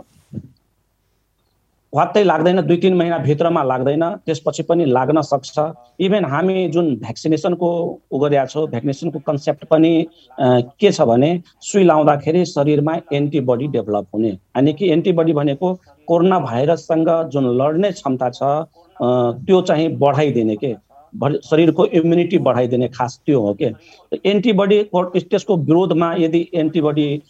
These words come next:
डेभलप भएको छ भने मान्छेलाई कोरोना लाग्दैन। अ, यदि लागे पनि, लागे पनि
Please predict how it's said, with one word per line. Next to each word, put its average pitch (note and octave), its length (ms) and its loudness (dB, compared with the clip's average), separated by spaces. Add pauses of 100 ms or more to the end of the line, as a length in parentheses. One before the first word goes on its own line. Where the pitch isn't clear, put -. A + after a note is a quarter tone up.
(180)
डेभलप C#3+ 360 0
भएको A#2 360 -2
छ C#3 140 -6
भने A#2+ 500 -2 (360)
मान्छेलाई C3+ 480 0
कोरोना C#3 580 0
लाग्दैन। G#2 520 -2 (420)
अ, A#2+ 180 0 (380)
यदि G#3 200 6
लागे F#3 440 6
पनि, D3+ 420 4
लागे D3+ 300 2
पनि D3 360 0